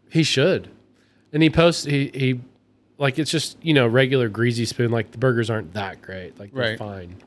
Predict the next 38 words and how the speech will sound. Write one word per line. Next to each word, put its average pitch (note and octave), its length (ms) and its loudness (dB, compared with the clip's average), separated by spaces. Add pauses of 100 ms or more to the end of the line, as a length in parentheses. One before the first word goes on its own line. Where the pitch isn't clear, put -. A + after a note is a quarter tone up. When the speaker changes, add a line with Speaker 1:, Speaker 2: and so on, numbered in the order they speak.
Speaker 1:
right? G2 160 -8
Speaker 2:
Yeah. B2 140 -4
Speaker 1:
But G2+ 160 -6 (720)
just - 300 0
the B2+ 140 4
environment, A#2+ 560 2
and A2 80 -4
I A2 80 0
was A2 180 -2
like, G#2 280 -2 (640)
still - 240 2
wasn't D3 280 2
sure, C#3+ 240 4
like, C3 240 0
what A#2+ 140 -2
his A#2 580 -2 (680)
Speaker 2:
I - 40 -20
still D#4+ 140 -4
can't B3+ 180 -2
tell F#3 160 -2
what D#3+ 120 2
his B2+ 100 -2
political A#2+ 520 -6
Speaker 1:
Well, E3+ 200 6
like, D3 180 4
Speaker 2:
leanings D#3 260 2
Speaker 1:
my, E3 80 4
Speaker 2:
are. D#3 40 4
Speaker 1:
no, C#3+ 80 0
the B2+ 140 -2
guy D3+ 200 4
who D3 80 4
I C3 120 4
went C3+ 240 2
with, A2+ 280 -4
I A#2 80 2
was A2+ 160 -2
like, G#2+ 300 -2